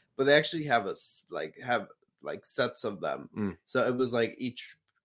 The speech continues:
Speaker 1: each one has, like, a different character on it or different symbol, and we have the whole set.
Speaker 2: Yeah. Yeah, that, that was thanks,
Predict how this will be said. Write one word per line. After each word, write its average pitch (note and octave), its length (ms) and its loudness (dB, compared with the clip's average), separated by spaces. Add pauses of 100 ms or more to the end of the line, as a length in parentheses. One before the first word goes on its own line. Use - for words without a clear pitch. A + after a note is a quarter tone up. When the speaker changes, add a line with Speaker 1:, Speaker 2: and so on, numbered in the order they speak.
Speaker 1:
each C3+ 220 -6
one B2 220 -2
has, A#2 200 -2
like, A2 120 0
a A2 80 -2
different A2 400 -2
character G#2 500 -2
on F#2 160 -2
it F#2+ 160 -4
or F#2 340 -2 (140)
different A2+ 380 -6
symbol, G2+ 500 -4 (320)
and G2+ 460 -2 (300)
we A#2+ 120 -4
have A#2+ 160 -4
the A2+ 80 -6
whole A#2+ 120 -12
set. - 240 -12 (280)
Speaker 2:
Yeah. F#2 220 -4 (480)
Yeah, G2 180 2
that, G2 260 2
that G2+ 160 6
was G#2+ 160 4
thanks, - 320 -2